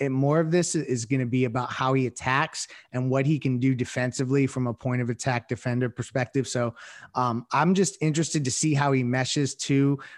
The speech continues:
with Tyler Herro. I mean, after the break, shout out to Heat Expert for this quick one.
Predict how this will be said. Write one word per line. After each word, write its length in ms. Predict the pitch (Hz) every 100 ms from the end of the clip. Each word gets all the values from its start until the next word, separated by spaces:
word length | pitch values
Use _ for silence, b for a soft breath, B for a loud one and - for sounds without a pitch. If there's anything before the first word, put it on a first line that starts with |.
| _
with 160 | 123 -
Tyler 340 | 131 135 131
Herro. 360 | 123 131 135 139
I 120 | 131
mean, 200 | 127 127
after 280 | 139 - 143
the 100 | 120
break, 340 | 135 135 135
shout 240 | - 143
out 180 | 151 147
to 100 | 135
Heat 220 | 120 151
Expert 500 | 135 135 - - 120
for 120 | - 123
this 180 | 127
quick 320 | - 147 135 131
one. 300 | 127 127